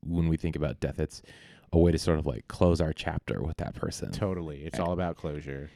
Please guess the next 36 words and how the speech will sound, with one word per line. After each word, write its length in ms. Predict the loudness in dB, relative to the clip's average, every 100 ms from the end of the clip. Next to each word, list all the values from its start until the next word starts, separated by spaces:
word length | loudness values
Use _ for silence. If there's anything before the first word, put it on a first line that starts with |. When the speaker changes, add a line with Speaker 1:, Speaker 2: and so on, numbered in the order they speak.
| 6
Speaker 1:
Yeah, 380 | 8 8 6 2
and 200 | 4 6
this 140 | 6
sort 560 | 2 -8 -8 0 4 6
of, 360 | 6 2 -6 -20 _ _ _ _ 2
I 60 |
thought, 180 | 4 4
I 80 | 6
think 140 | 6 6
that's 140 | 4
what 160 | 4 2
really 300 | 2 4 4
is 120 | 4 2
appealing 440 | 0 2 2 2
about 260 | 0 -4 -4
this 180 | -4 -4
tradition 400 | -2 -2 0 -2
of 120 | 0
Day 160 | 0 2
of 80 |
the 80 | 2
Dead 240 | 2 2 2
is 160 | 0
it's, 380 | -2 -6 -10 -8 -4
it's 180 | 0
a 40 | 2
way 160 | 2 2
to, 140 | 0
like, 340 | -2 -4 -6 -14 _ _ _ _ _ -2
constantly 520 | 0 0 0 2 6
remember 380 | 6 6 4 2
those 240 | 2 0
that 160 | -2 -2
you 100 | -4
love, 400 | -4 -6 -8 -8 -8
Speaker 2:
Mm-hmm. 260 | -4 -6